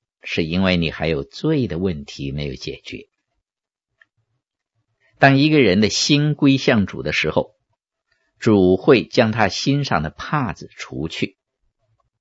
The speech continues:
你什么时候准备好接受主，神也准备好要拯救你。神的旨意不是要人灭亡，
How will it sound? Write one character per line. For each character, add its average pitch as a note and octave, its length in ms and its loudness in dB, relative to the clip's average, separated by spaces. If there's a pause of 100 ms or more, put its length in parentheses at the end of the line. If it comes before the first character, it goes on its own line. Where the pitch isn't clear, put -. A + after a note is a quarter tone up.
(600)
你 E2 260 0
什 - 260 -4
么 D3 100 2
时 C3 220 4
候 B2 340 8
准 E2 400 0
备 B2 160 4
好 C2+ 300 -4
接 A2+ 240 0
受 C3 200 0
主， F#2+ 540 2 (600)
神 A#2 600 2
也 F2 260 0
准 D#2 380 -6
备 A#2 160 2
好 C2 480 -6
要 D2 240 -4
拯 C#2 320 -10
救 F#2 200 -2
你。 C#2 180 -10 (1700)
神 E2+ 260 -4
的 A2 80 6
旨 D#2+ 220 -4
意 E2 400 -4 (200)
不 - 140 -2
是 - 160 -4
要 D#2+ 160 -2
人 C#2+ 240 -12
灭 D#2 240 -4
亡， - 300 -20